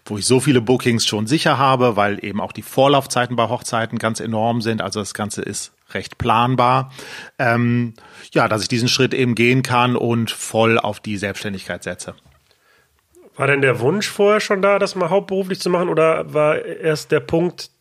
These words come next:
Speaker 2: erreicht, das zu wollen, als du gemerkt hast, oh, es reicht ja zum Leben?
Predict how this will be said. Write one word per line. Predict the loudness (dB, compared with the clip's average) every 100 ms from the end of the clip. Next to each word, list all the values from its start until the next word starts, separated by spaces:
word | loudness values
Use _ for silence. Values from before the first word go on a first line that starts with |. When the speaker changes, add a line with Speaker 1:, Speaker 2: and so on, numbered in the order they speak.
| -4
Speaker 2:
erreicht, | 0 2 2 0 -4
das | -4 -6
zu | -2
wollen, | 2 4 2 0
als | -4 -4
du |
gemerkt | -2 0 2 0
hast, | -2 -4 -14 -20 -20 -20 _
oh, | 0 2
es | 2
reicht | 2 2
ja | -2
zum | -2 -4
Leben? | -4 -4